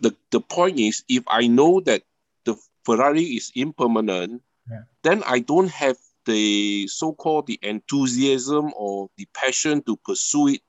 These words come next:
Speaker 1: because I know that it will be gone one day. I
Speaker 2: Oh,
Speaker 1: think
Speaker 2: you
Speaker 1: that
Speaker 2: don't
Speaker 1: is
Speaker 2: have
Speaker 1: the crux, the crux of the point.
Speaker 2: Okay,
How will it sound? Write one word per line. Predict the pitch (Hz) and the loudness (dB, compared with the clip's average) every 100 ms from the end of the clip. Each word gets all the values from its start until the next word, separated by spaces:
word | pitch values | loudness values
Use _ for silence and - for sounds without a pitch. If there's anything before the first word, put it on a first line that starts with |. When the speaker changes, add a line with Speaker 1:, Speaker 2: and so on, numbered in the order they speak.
| _ | _
Speaker 1:
because | 113 - 143 - | -10 -6 -6 -6
I | 104 | -8
know | 110 139 | -4 -6
that | 139 - | -6 -10
it | 110 107 | -8 -6
will | 98 | -6
be | 92 | -6
gone | - 120 104 | -4 -2 -2
one | 104 101 | -6 -6
day. | 120 - _ _ _ _ _ _ _ _ _ - | -8 -8 _ _ _ _ _ _ _ _ _ -6
I | 120 | -2
Speaker 2:
Oh, | 131 | 2
Speaker 1:
think | 143 | 2
Speaker 2:
you | 175 | 2
Speaker 1:
that | 131 | 2
Speaker 2:
don't | |
Speaker 1:
is | 117 | 0
Speaker 2:
have | 107 | -4
Speaker 1:
the | - | -6
crux, | - 151 - - - _ _ - | -2 0 -2 -8 -14 _ _ -6
the | 120 | -6
crux | - 156 147 113 | -2 -2 -2 -4
of | 104 | -4
the | 101 | -4
point. | - 104 82 _ _ _ _ _ _ | -2 -4 -4 _ _ _ _ _ _
Speaker 2:
Okay, | 139 131 135 113 - | -8 -2 -2 -2 -8